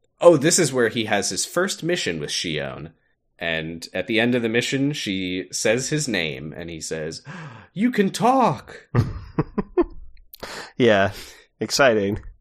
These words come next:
Speaker 1: "You can talk?" <laughs> He doesn't say that. The most condescending <laughs> thing you could possibly say to somebody.
Speaker 2: Yeah.
Speaker 1: <laughs> Uh,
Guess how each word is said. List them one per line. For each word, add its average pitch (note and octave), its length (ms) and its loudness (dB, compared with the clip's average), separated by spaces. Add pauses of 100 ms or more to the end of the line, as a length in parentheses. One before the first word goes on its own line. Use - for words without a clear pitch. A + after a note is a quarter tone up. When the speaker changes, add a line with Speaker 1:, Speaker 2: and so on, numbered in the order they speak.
(640)
Speaker 1:
"You F#3 220 4
can G#2+ 280 0
talk?" A2+ 720 2 (320)
<laughs> D#3 80 0 (1600)
He G3 140 8
doesn't G3 220 10
say C3 180 4
that. A2 180 4 (220)
The D#3+ 100 8
most E3 300 6
condescending C3+ 760 4
<laughs> - 20 -20
thing - 300 -2
you C#3+ 80 4
could - 260 -2
possibly G#2+ 420 0
say F#2+ 220 -4
to G2 80 -6
somebody. G2 600 -6
Speaker 2:
Yeah. A2+ 460 6 (300)
Speaker 1:
<laughs> D#3+ 500 4 (920)
Uh, B2+ 320 6